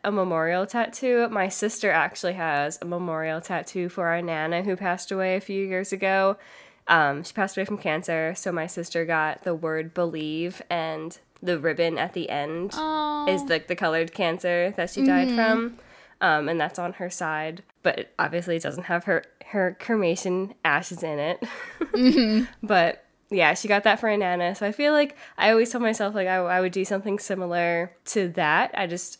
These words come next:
Speaker 1: I don't know what exactly I would get, but I think it would be for her.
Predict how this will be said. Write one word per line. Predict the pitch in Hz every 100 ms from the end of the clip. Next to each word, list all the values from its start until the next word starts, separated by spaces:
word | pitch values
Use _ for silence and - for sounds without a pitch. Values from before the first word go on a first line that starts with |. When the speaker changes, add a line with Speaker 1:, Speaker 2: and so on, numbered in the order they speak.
| -
Speaker 1:
I | 135
don't | 156 185
know | 202 165 160 -
what | 190 190 175 -
exactly | 170 - 160 - 190
I | 147
would | 143 135 -
get, | - 254 277 - - - _ -
but | 190
I | 165
think | 185 190
it | 180
would | 175 175
be | 175
for | 180 175
her. | 170 156 175